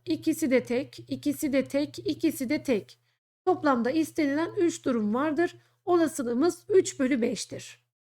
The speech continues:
Gelelim dördüncü sorumuza. Kümesinin elemanlarından rastgele iki tanesi seçilerek iki, üç, dört basamaklı sayılar yazılıyor.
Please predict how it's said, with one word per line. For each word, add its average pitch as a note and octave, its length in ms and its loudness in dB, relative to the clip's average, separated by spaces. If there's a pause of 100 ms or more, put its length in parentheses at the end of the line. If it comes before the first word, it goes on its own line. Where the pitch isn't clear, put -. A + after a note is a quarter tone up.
(1040)
Gelelim F#4 500 6
dördüncü E4+ 480 6
sorumuza. B3 720 2 (680)
Kümesinin F#4+ 540 8
elemanlarından F4 1000 6
rastgele D4 500 4
iki G4 220 4
tanesi C4 500 0
seçilerek D4 720 2
iki, C4 540 -2 (300)
üç, E4+ 500 4
dört G4+ 260 4
basamaklı D4+ 580 2
sayılar C#4 460 4
yazılıyor. G3+ 600 -2